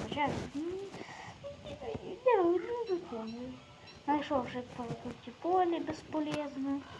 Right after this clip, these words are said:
А от слід-, слідуще не особо буде безполезне. Не помню. Я просто говорю те, що бачу. Аж в мене наушники відійшли, тому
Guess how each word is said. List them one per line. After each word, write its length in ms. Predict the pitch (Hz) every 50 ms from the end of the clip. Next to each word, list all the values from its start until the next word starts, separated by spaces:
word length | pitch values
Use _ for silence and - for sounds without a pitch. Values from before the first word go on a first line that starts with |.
| - - - - - - - - - - - - - -
А 60 | 240
от 160 | 233 233 233 - - -
слід-, 260 | 247 240 240 240 233 233 - - - - - - - - - - -
слідуще 520 | 254 247 247 247 247 247 254 - - -
не 180 | 247 240 240 240
особо 540 | 240 233 - - - 240 240 233 233 233
буде 180 | 233 233 233 233 233 -
безполезне. 800 | - - - - - 254 240 233 233 233 233 240 - - - 254 240 - - - - - - - - - - - - -
Не 100 | 294 277
помню. 460 | - 247 233 220 233 254 240 262 262 - - - - - - - - -
Я 320 | 262 277 285 277 269 262 262 269
просто 600 | 269 277 262 - - - 240 233 226 226 220 226 226 226 233 240 240 - - - - - - - - -
говорю 360 | - 254 254 254 262 269 262 262 -
те, 100 | - 247
що 160 | - - 233 226 226 -
бачу. 360 | 214 208 202 - - - 247 240 - - - - - - - - - - - - - - - - -
Аж 260 | - 262 254 254 262 262
в 40 |
мене 240 | 254 247 240 233 233
наушники 960 | 226 226 226 226 226 220 214 214 214 - - - 214 220 - - - 220 220 - - - -
відійшли, 540 | 240 226 226 233 240 247 - - 311 311 294
тому 540 | 262 - 247 - 247 254 262 262 254 240